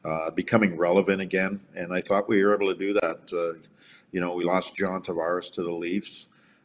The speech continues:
Um, so it was a big challenge, but, uh, l-, you know, Lou did, Lou was, uh,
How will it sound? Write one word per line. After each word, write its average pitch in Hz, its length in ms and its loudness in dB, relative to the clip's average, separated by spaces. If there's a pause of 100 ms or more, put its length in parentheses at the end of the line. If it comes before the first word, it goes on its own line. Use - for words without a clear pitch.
Um, 82 480 -6
so - 220 2
it 113 60 0
was 117 140 2
a 101 60 2
big 101 200 6
challenge, 107 540 2
but, - 300 -2
uh, 85 220 4
l-, 90 280 -6
you 92 120 -8
know, 85 200 -8
Lou 98 240 2
did, 95 280 4
Lou 98 420 2
was, 95 300 -2
uh, 82 160 -4